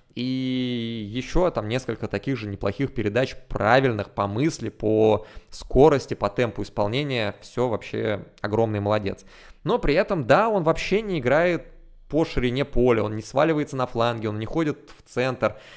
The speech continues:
Если он там где-то в центре борется за мяч, ну, это выходит как-то, ну, криво-косенько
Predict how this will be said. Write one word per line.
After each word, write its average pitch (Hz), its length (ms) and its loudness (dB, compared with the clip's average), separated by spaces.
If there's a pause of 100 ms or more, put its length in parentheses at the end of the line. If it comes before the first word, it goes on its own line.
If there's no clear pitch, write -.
(160)
Если 156 300 2
он 143 100 2
там 135 160 0
где-то 139 220 -2
в - 60 -14
центре 135 280 -2
борется 143 400 -2
за 147 160 0
мяч, 220 300 -6
ну, 143 80 -2
это 175 180 -4
выходит 135 440 -2
как-то, 135 340 -6
ну, 127 160 -6
криво-косенько 127 1120 0